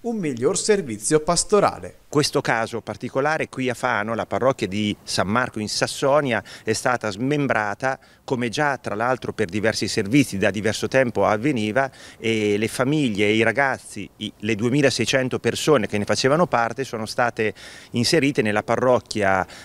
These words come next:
Speaker 2: eh, che è guidata dagli agostiniani di San Giuseppe al Porto, la parrocchia della Gran Madre di Dio, guidata da Don Francesco Londei, e la parrocchia del centro storico,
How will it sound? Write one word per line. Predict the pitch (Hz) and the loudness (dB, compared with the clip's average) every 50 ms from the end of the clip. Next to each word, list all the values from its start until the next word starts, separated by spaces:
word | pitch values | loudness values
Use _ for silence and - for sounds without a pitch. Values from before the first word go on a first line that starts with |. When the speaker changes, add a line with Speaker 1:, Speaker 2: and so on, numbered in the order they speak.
| - - | -12 -4
Speaker 2:
eh, | - 98 95 95 92 92 92 90 90 85 | 0 2 2 4 4 4 2 2 0 0
che | - 117 104 | 2 2 2
è | 95 | 2
guidata | 85 87 87 113 117 123 120 120 110 104 - 110 95 | 0 0 0 2 2 4 2 2 0 -4 -6 -8 -8
dagli | 92 98 98 98 | -8 -8 -6 -6
agostiniani | 107 95 101 104 - - 113 98 110 117 110 104 101 90 85 95 95 92 80 | -6 -6 -6 -8 -8 -10 -8 -4 -2 -2 0 -2 -2 -4 -6 -10 -12 -12 -10
di | 85 101 95 | -10 -8 -6
San | - 120 110 101 | -4 -4 -4 -4
Giuseppe | 87 101 107 104 104 104 101 101 101 95 95 110 98 - - | -4 -6 -6 -4 -4 -4 -4 -4 -4 -2 0 0 0 2 2
al | 143 139 | 0 0
Porto, | - - 135 120 117 113 117 - - 131 120 | 4 4 6 6 6 4 2 0 0 0 0
la | 101 | 2
parrocchia | - 107 104 117 120 - 113 | 0 0 2 2 2 0 0
della | 95 98 92 98 | 0 0 0 0
Gran | 92 - 104 101 | 0 0 -2 0
Madre | 107 110 110 - 101 98 - - | 0 0 0 0 -2 -6 -6 -8
di | 101 - 123 113 | -4 -2 -2 0
Dio, | 95 113 113 107 104 110 123 135 135 - - - - - - - | 2 0 0 4 4 6 6 6 4 2 -8 -16 -16 -16 -16 -6
guidata | - 95 101 113 110 95 110 104 107 - 101 | 0 2 4 4 6 6 4 2 2 0 -2
da | 95 95 | -4 -2
Don | 92 104 98 | -2 -4 -6
Francesco | 90 - 101 92 - 107 - - 131 - | -4 -6 -8 -6 -4 -6 -4 -4 -6 -4
Londei, | - 135 135 131 151 160 147 117 120 135 139 131 113 | -4 -4 0 2 2 2 4 2 2 2 2 2 2
e | 107 | 2
la | 107 107 | 2 0
parrocchia | - - 113 113 127 131 127 - 107 | 0 0 -2 0 2 0 0 0 -2
del | 92 104 - | -2 -2 0
centro | - 147 131 127 - 170 | 0 0 0 2 0 -2
storico, | - - - 107 98 92 101 104 - - 127 127 127 - | 0 2 4 4 4 4 4 0 0 2 4 4 4 2